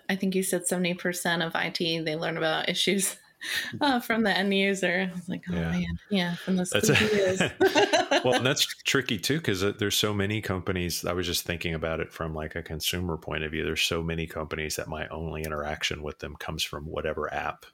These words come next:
Speaker 2: they have,
Speaker 1: Mm-hmm.
Speaker 2: either on my phone or, uh, you know, in the business context, on,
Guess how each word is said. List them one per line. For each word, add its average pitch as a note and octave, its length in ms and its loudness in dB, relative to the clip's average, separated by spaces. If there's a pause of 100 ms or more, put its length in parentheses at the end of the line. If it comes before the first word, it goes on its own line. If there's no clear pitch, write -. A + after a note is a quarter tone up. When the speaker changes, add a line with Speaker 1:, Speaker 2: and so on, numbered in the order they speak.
(140)
Speaker 2:
they D2+ 100 -6
have, D2+ 340 -4
Speaker 1:
Mm-hmm. G#3 260 2
Speaker 2:
either E2 360 2
on D#2 240 -4
my D2+ 200 -6
phone D2+ 500 -6 (300)
or, D2 400 0 (340)
uh, D#2+ 160 0
you D#2+ 100 -2
know, D2+ 120 -2
in D2 80 -4
the C#2+ 60 -8
business D2+ 340 -2
context, D2 580 -6
on, D2+ 140 -10